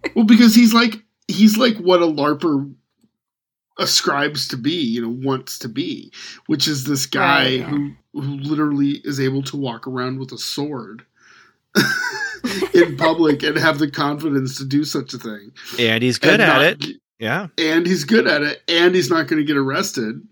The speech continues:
Speaker 1: So, good for him.
Speaker 3: Or he's not gonna stay arrested, let's put it that way.
Speaker 1: Yeah, I mean, he's
Speaker 2: Yeah.
Speaker 1: got enough money to where it doesn't matter, I guess is what I'm trying to say.
Speaker 3: So speaking about what matters, we need to talk about some of the things that matter before we run out of time and don't get a chance to talk
Speaker 1: <laughs>
Speaker 3: about them.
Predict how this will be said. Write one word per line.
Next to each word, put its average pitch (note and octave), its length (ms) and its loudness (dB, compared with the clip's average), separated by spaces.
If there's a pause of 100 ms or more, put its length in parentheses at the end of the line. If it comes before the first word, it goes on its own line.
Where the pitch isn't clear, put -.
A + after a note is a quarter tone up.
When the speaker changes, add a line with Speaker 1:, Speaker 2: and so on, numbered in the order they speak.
(340)
Speaker 1:
So, D3+ 840 2 (1200)
good G#3+ 200 0
for D#4 160 2
him. E3+ 480 -2 (360)
Speaker 3:
Or C#3 120 2
he's C3 120 0
not B2+ 120 2
gonna G#2+ 120 0
stay G2 360 0
arrested, C#2 500 -12
let's - 140 -12
put - 140 -18
it - 60 -20
that - 220 -16
way. - 140 -20 (100)
Speaker 1:
Yeah, E3+ 460 6
I D3+ 60 -2
mean, F#3 160 4
he's G3 140 6
Speaker 2:
Yeah. G3+ 100 6
Speaker 1:
got F3+ 40 4
enough D#3+ 220 0
money D3+ 320 2
to C#3+ 120 -6
where C3 160 -4
it A2 60 -12
doesn't A2 240 -12
matter, - 400 -20
I - 80 -12
guess A#2 260 -12
is A2+ 140 -14 (460)
what C3+ 120 -12
I'm A2 120 -14
trying G#2 220 -16
to - 80 -20
say. - 260 -16 (480)
Speaker 3:
So - 240 -2
speaking G#3 320 0
about C#3+ 140 4
what B2 140 0
matters, A2 420 0
we C#3 80 0
need C#3 180 0
to A#2 60 -4
talk G2+ 280 -2
about F#2+ 160 -8
some A2 100 -4
of G2 40 -6
the F#2+ 60 -10
things F#2 220 -8
that G2+ 80 -12
matter F#2+ 320 -6
before F#2+ 220 -12
we F#2+ 60 -8
run F#2 180 -8
out F2 100 -12
of E2+ 80 -14
time F#2+ 420 -8
and G2 180 -14
don't F#2 180 -10
get F#2 100 -10
a - 20 -10
chance - 360 -4
to - 100 -8
talk - 200 -6
Speaker 1:
<laughs> - 0 -
Speaker 3:
about G#3 340 6
them. F2 200 -12